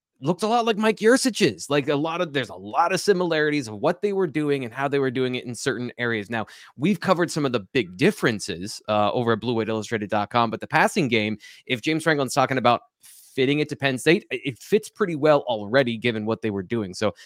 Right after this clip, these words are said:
that, to me, you're right. I think the offense and how they adapt everything, that's gonna be the story to me of twenty twenty-three, or, ex-, excuse me, twenty twenty-four, because if they can get up to speed and they can,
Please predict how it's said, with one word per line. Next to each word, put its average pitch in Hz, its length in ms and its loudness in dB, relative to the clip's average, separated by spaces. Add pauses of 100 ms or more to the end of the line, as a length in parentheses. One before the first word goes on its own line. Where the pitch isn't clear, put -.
(120)
that, 135 360 0
to 139 100 2
me, 135 100 4
you're 104 180 -2
right. 104 240 -2
I 107 100 -8
think 127 200 -8
the 110 180 -12
offense 147 560 0
and 107 140 -6
how 131 300 2
they 127 160 -4
adapt 110 480 -4
everything, 175 520 0 (520)
that's 139 340 0
gonna 214 160 6
be 180 140 2
the 156 100 0
story 131 500 2
to 113 140 -6
me 110 300 -4
of 107 140 -8
twenty 107 260 0
twenty-three, 87 500 -10 (300)
or, 135 60 6
ex-, 113 380 -4
excuse 131 360 -2
me, 90 80 -10
twenty 123 180 -2
twenty-four, 104 540 -6
because 120 400 0 (420)
if 113 220 -2
they 151 180 4
can 196 180 -2
get 160 140 0
up 165 160 0
to 170 160 -4
speed 151 460 -6
and 113 180 -4
they 135 140 -2
can, 127 260 -4